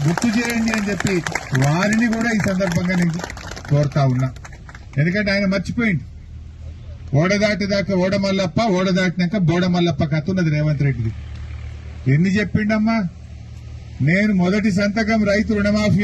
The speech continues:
అన్నాడు. "గద్దెనెక్కంగానే రుణమాఫీ చేస్తా, మొదటి సంతకమే రుణమాఫీ" అని ఉరుకుండ్రి, బ్యాంకులలో ఉరుకుండ్రి, లోన్లు తెచ్చుకోండి అని రైతుల్ని రెచ్చగొట్టిండా లేదా? ఇవాళ ఏడాది నిండినా రైతు రుణమాఫీ కాలే. నాలుగు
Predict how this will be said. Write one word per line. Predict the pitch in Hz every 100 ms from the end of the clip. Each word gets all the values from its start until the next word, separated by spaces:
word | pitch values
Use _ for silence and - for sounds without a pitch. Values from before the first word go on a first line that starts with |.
| 214
అన్నాడు. | 202 185 - - - - - - - - - - 131
"గద్దెనెక్కంగానే | 170 175 220 214 175 220 226 233 233
రుణమాఫీ | 220 226 226 214 220 214
చేస్తా, | 202 - 180 175
మొదటి | 220 220 196
సంతకమే | 185 190 226 233 247
రుణమాఫీ" | 233 233 226 208 214 220
అని | 254 233 - - - 143
ఉరుకుండ్రి, | 196 196 262 247 220
బ్యాంకులలో | 156 214 214 233 233 190
ఉరుకుండ్రి, | 214 247 240 233 202
లోన్లు | 208 226
తెచ్చుకోండి | 202 208 - 240 247 240 226
అని | 233 202
రైతుల్ని | 208 220 214
రెచ్చగొట్టిండా | 185 202 208 196 190 165 196
లేదా? | 240 208 185 - - - - - - - - - 139
ఇవాళ | 190 226 190 170
ఏడాది | 214 247 254 247
నిండినా | 240 233 240 254 233
రైతు | 240 240
రుణమాఫీ | 233 240 240 240 220
కాలే. | 247 247 175 - - - - - - - - - - - 135
నాలుగు | 170 226 233